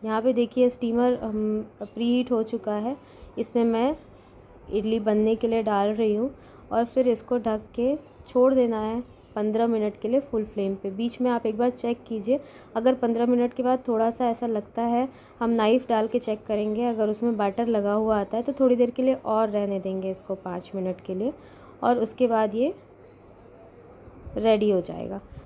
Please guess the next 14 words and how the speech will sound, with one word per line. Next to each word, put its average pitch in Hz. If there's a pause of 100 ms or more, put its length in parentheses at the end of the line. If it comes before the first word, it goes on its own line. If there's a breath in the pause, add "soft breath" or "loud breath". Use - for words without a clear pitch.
तो 254
यहाँ 254
पे 277
मैंने 262
चेक 233
कर 226
लिया 214
है, 233 (100)
नाइफ़ 220
एकदम 226
ही 254
साफ़ 233
निकला 214
है। 220